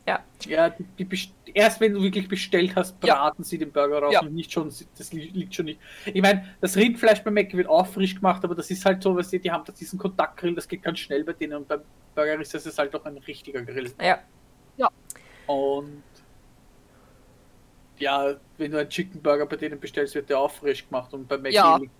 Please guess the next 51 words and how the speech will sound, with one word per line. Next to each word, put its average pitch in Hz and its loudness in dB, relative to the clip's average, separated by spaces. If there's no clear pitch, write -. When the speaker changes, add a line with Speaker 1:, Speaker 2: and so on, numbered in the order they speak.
Speaker 3:
also - 0
wie - -2
Speaker 2:
liegt 233 0
das 208 2
Speaker 3:
gesagt, - -20
Burgeri-, 202 2
Speaker 2:
Chicken 185 -4
Patty 226 4
Speaker 3:
Burgerista. 156 0
Speaker 2:
halt 143 6
in 143 -14
diesen 143 -16
Wärmedingen 139 -4
drinnen. 127 -12
Also 156 2
das 175 -2
ganze 190 4
Panierte 185 6
bei 180 2
Mackie 165 0
ist 160 -2
in 165 -2
diesen 147 -14
Bur-, 143 2
in 147 -4
diesen 147 -12
Wärmedingen. 147 -2
Speaker 1:
Mhm. 214 -2
Speaker 3:
Ja. 190 4
Speaker 2:
Da, - 2
außer 185 6
es 170 4
ist - -10
leer 165 4
und 175 -2
du 160 -2
erwischt 156 0
eine 156 -2
grad 147 0
wirklich 143 -8
frische - -6
Ladung, 131 -6
dann 135 -4
hast 135 0
du 147 0
einen 131 -8
frischen - -8
Burger, 131 -4
aber 123 -14
das 139 -8
passiert - -8